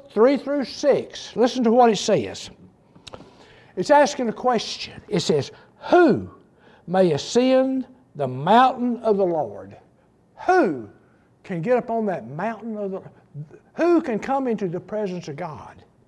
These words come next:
Who may stand in His holy place? Or who may stand in His presence? It's the one who has clean hands,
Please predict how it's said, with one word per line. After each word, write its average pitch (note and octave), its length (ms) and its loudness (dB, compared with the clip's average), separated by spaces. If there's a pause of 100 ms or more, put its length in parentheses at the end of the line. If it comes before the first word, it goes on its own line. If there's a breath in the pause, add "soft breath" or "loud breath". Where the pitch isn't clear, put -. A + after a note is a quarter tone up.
(960 soft breath)
Who B3 520 6 (220)
may F3+ 160 0
stand B3+ 560 4
in A3+ 140 4
His G#3 240 4
holy A3+ 340 2
place? G#3+ 540 -8 (200 soft breath)
Or E3+ 140 2
who D#4 320 6
may A#3+ 180 6
stand B3+ 580 4 (100)
in E4+ 300 -2
His C#3+ 220 -10
presence? - 680 -16 (500 loud breath)
It's A#3 280 -2
the F#3+ 120 -4
one A#3+ 480 6
who G3 180 -2
has C3 260 -10
clean A#3+ 360 -6
hands, C4+ 640 -4